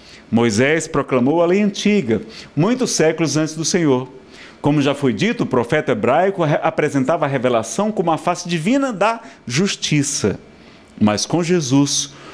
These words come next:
o homem do mundo recebeu o código perfeito do amor. Se Moisés ensinava o olho por olho, dente por dente, Jesus Cristo esclarecia que o amor cobre uma multidão de pecados, né? Ou a multidão de pecados.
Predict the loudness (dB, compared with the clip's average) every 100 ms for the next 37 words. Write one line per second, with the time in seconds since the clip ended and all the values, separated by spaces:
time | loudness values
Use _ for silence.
0 | -6 0 2 4 2 0 0 0 2 0
1 | 0 0 2 2 2 2 0 0 -2 -2
2 | -2 0 0 0 -2 -2 -2 -4 -16 -20
3 | -6 0 0 0 -4 -6 -10 -20 -20 -20
4 | -20 -20 -20 -10 -2 2 4 2 2 2
5 | 2 0 -2 0 2 2 0 0 0 2
6 | 0 2 4 4 2 0 -2 -2 -6 -2
7 | 0 0 -2 -10 -16 -16 -16 -6 -2 0
8 | 0 -2 -2 -2 -2 -4 0 2 0 -2
9 | 0 2 0 0 2 2 0 2 2 2
10 | -2 -4 0 0 0 -2 -4 -6 -12 -20
11 | -20 -20 -20 0 2 4 2 0 -2 -2
12 | -2 -4 -8 -12 -12 -14 -10 -4 -4 -2
13 | 0 2 2 0 -2 -2 -2 -8 -14 -16
14 | -20 -20 -20